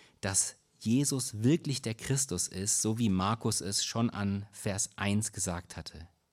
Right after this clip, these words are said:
Wir dürfen immer wieder zu Jesus kommen und ihm sagen, „Jesus, du bist der Christus, der Gottes Rettungsplan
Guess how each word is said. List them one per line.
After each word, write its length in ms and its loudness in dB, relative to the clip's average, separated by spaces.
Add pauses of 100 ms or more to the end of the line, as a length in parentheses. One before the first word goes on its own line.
(680)
Wir 100 0
dürfen 360 6
immer 360 8
wieder 480 4
zu 480 2 (140)
Jesus 460 2
kommen 360 0
und 80 0
ihm 120 2
sagen, 500 -2 (480)
„Jesus, 680 -4 (340)
du 160 0
bist 220 2
der 80 0
Christus, 680 -4 (540)
der 100 -6
Gottes 460 -2
Rettungsplan 760 -4